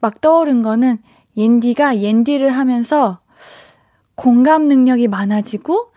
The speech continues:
옌디가 세상을 바라보는 시야가 많이 넓어졌다. 이게 옌디에게 주고 싶은 상이었습니다. 어,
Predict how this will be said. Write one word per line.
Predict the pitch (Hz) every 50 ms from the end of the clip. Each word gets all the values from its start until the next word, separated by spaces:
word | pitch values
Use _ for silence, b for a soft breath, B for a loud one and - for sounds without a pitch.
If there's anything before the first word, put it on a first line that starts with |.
| b b b b _ -
옌디가 | 214 208 214 226 220 240 247 240 285 311 330
세상을 | 320 - 349 339 - 370 349 330 311
바라보는 | - - 208 208 226 226 214 208 208 214 254 320 370 381 359
시야가 | - - - - 381 392 392 381 370 - 311 277
많이 | 220 190 190 202 208 208
넓어졌다. | 185 190 196 208 233 294 330 330 302 262 233 _ - 190 175 170 b b b b b b b b b
이게 | - 220 214 208 262 247 220
옌디에게 | 208 202 202 208 214 226 269 262 233 240
주고 | 214 - - 226 214 240
싶은 | 233 - _ _ - 226 214 208
상이었습니다. | 208 - - 359 415 403 403 381 311 262 - - - 190 175 175 170 - 175 180 B 247 277 302 311 311 285 254 233 B
어, | -